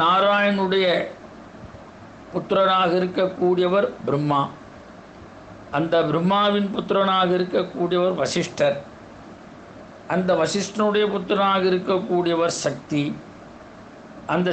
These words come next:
சக்தியின் புத்திரனாக இருக்கக்கூடியவர் பராசரர், அந்த பராசரனுடைய புத்திரனாக இருக்கக்கூடியவர்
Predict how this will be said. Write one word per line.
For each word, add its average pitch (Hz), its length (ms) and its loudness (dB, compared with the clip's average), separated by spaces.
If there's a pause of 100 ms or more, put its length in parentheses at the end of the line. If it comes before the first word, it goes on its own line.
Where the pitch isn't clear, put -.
(100)
சக்தியின் 220 460 2 (100)
புத்திரனாக 196 540 2 (100)
இருக்கக்கூடியவர் 185 800 0 (100)
பராசரர், 151 680 4 (1300)
அந்த 156 120 2 (120)
பராசரனுடைய 202 680 4 (100)
புத்திரனாக 185 440 2 (100)
இருக்கக்கூடியவர் 175 760 2